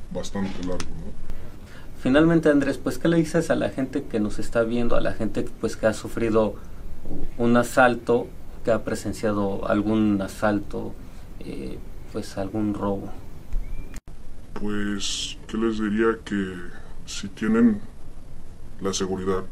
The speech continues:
Speaker 1: y la, la, la gallardez de hacer las cosas, que lo hagan. Pero si creen realmente que de por medio está su integridad y su vida, no se arriesguen, simple y sencillamente que denuncien. Realmente el hecho de denunciar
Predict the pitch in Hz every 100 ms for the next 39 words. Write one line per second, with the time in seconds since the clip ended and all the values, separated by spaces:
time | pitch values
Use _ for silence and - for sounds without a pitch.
0 | - 90 87 82 80 - - - - 92
1 | 90 85 85 95 95 92 87 87 85 85
2 | - - 92 101 101 107 110 95 - 104
3 | 101 - 98 98 - - - - - -
4 | - - - - 80 92 87 - - -
5 | - - - - - - - - - 101
6 | 98 98 95 95 95 - 107 107 107 104
7 | - - 104 104 107 104 101 98 98 -
8 | 98 101 107 107 104 - 104 107 95 101
9 | 104 143 92 107 113 - - 98 110 113
10 | 123 113 101 95 - - 110 101 117 101
11 | 107 107 107 92 87 101 95 107 110 104
12 | 98 - 110 110 110 110 110 - - -
13 | - - - - - - 117 123 135 113
14 | 98 95 98 120 -